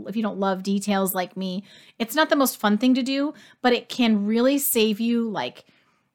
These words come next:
in terms of, um, in the busy season, getting a million D Ms or getting complaints because people couldn't get their, didn't get their question answered, or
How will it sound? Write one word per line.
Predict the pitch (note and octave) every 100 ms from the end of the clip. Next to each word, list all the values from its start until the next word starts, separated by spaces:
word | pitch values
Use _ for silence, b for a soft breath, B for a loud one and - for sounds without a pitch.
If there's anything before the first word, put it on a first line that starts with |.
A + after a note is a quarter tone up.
| _
in | A#3 A3
terms | - A#3 A3+ G#3+
of, | G3 G3 F#3 -
um, | F#3+ F3 -
in | A3
the | A#3
busy | G3+ G3 A3
season, | G#3 A#3+ A#3+ A#3
getting | A3+ A3+
a | G#3
million | F#3+ F3 A3 C4 C4 B3+
D | A#3 A#3
Ms | F#3+ E3+ F3+ F#3 -
or | G#3+ G#3+ G#3
getting | G3+ A#3 B3+
complaints | C4 A#3+ - - A#3 E3+ - -
because | - G3 - F#3+ F3+ F3+ - b b
people | - A3+ A#3+
couldn't | A#3+ A3+
get | G#3+ G#3
their, | G#3+
didn't | A3 A3+
get | A3+
their | G#3+
question | G#3 G#3+ G#3
answered, | F3+ F#3+ F#3
or | D4 E4 D4 D4